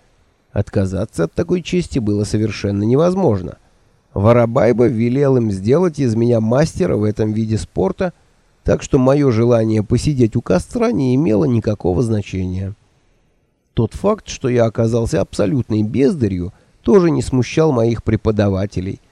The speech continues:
строгих пожилых воинов из свиты Ламна Куакукекта. Они заранее были уверены, что у меня всё получится.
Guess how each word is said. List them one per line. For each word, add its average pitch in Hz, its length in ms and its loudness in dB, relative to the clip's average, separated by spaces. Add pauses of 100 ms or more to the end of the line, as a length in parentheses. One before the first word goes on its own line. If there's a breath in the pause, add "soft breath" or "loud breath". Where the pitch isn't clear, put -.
(200)
строгих 143 560 0
пожилых 107 500 -2
воинов 131 580 0
из 98 160 -4
свиты 110 500 -4
Ламна 107 420 -2
Куакукекта. - 1160 -4 (960)
Они 208 260 2
заранее 175 480 4
были 135 200 2
уверены, 127 640 2
что 104 220 -2
у - 20 2
меня 104 240 2
всё 170 240 -2
получится. 104 840 -6